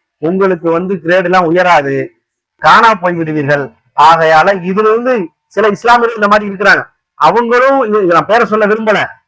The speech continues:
நீங்க போய் பார்த்தீங்கனாலே உங்களுக்கே தெரியும். அவர்களும் இதை விட்டு வெளியே வர வேண்டும். நல்ல கருத்துக்களை, நல்ல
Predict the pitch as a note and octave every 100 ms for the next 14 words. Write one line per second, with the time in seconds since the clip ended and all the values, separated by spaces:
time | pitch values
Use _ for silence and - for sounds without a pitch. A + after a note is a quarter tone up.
0 | _ - F3 F3+ F3+ A3 G3+ A3 A3 G#3
1 | G#3 G#3 G3+ F#3 F#3 E3 A#2+ _ - D#3+
2 | G3 A3+ A3+ G#3 F#3+ G3 F#3+ F3+ F#3+ F#3+
3 | F3 E3 D#3+ D3+ D3+ B3+ C4+ G#3+ F#3 F#3
4 | F#3 F3+ F#3 _ _ - E3+